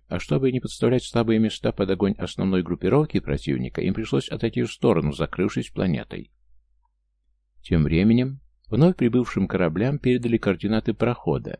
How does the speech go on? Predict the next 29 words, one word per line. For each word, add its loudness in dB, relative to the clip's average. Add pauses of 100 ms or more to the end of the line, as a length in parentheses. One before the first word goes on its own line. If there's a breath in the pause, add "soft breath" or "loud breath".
и 0
те, 2
не 4
задерживаясь -2
дольше -2
положенного, 0
стали -2
формировать -2
ударную -2
группу. -10 (500)
С -20
транспортных -4
кораблей 0
сбрасывались -2
десантные -2
шаттлы, -4 (280)
а -2
из 0
авианосцев 0 (140)
выходили -2
малые -2
борта -2
огневой 0
поддержки -2
для -6
расчистки -2
пути -2
неуклюжим 0
ботам. -6